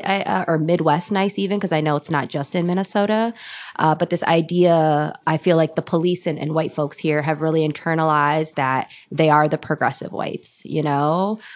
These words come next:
Um, and there isn't really this acknowledgement or this owning of how folks participate in and perpetuate violence against Black folks.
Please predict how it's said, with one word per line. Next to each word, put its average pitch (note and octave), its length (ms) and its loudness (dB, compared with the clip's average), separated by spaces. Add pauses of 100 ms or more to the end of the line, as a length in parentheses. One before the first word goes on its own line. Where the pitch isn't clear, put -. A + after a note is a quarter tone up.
(160)
Um, C#3+ 480 2
and D3 160 2
there D#3 100 4
isn't E3+ 340 2
really D#3 340 2
this D3 220 -2
acknowledgement D3+ 920 2
or D3+ 120 2
this D3+ 300 -2
owning D3+ 560 2 (380)
of D#3 380 4
how D3 300 2
folks D3+ 460 0
participate E3 720 -2
in D3 200 2
and C#3+ 200 0
perpetuate C#3 560 -2
violence C3 380 0
against - 420 -10
Black - 220 -4
folks. - 500 -8